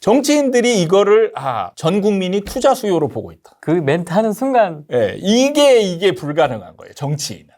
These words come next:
Speaker 1: <laughs> 그게 딜레마인 거죠.
Speaker 2: 어, 전
Speaker 1: 그러니까
Speaker 2: 국민을
Speaker 1: 시장, 예, 시장을 제대로 보고 있다고 하더라도 전 국민을 투기꾼으로 만드는 행위는 이 불가능한 거죠.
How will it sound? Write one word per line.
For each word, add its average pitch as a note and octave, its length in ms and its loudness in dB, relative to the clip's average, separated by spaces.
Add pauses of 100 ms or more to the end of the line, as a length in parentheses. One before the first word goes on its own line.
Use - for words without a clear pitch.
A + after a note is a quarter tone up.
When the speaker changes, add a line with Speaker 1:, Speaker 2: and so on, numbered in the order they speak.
Speaker 1:
<laughs> - 600 -6
그게 G3+ 380 0
딜레마인 B2+ 560 -4
거죠. - 240 -20
Speaker 2:
어, G#2+ 80 -16 (120)
전 C#3+ 180 -4
Speaker 1:
그러니까 D#3+ 120 0
Speaker 2:
국민을 - 20 2
Speaker 1:
시장, D#3+ 420 0
예, B2 140 0
시장을 C#4+ 480 -2
제대로 G3 360 2
보고 D3+ 240 -2
있다고 C#3+ 340 0
하더라도 E3 420 -2
전 D#3+ 260 -2
국민을 G#3+ 560 0
투기꾼으로 E4+ 600 0
만드는 A2 520 -2
행위는 C3+ 480 -6 (560)
이 A#2+ 100 -2
불가능한 D#3 580 0
거죠. - 180 -20